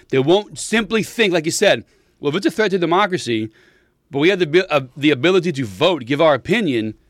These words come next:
that's the exact opposite of what he's saying. So that can't be right. It's a, it, it literally is as simple as that.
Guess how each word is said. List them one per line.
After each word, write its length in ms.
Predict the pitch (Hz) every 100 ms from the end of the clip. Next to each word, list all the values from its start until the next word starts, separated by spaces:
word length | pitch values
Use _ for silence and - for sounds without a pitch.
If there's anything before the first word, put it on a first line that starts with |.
| _ _ _ _ _ 120
that's 400 | 123 165 185 -
the 120 | 180
exact 360 | 147 180 165 175
opposite 340 | 175 165 185
of 60 | 170
what 140 | 175
he's 100 | -
saying. 340 | 262 285 139 110
So 120 | 120
that 180 | 165 180
can't 220 | 202 160
be 80 | 180
right. 320 | 254 160 240 - _
It's 160 | 220 240
a, 40 | -
it, 120 | 294 277
it 120 | 185
literally 480 | 170 208 269 294 -
is 300 | 233 202 -
as 160 | 180 -
simple 400 | - 208 202 208
as 140 | 165
that. 260 | 156 139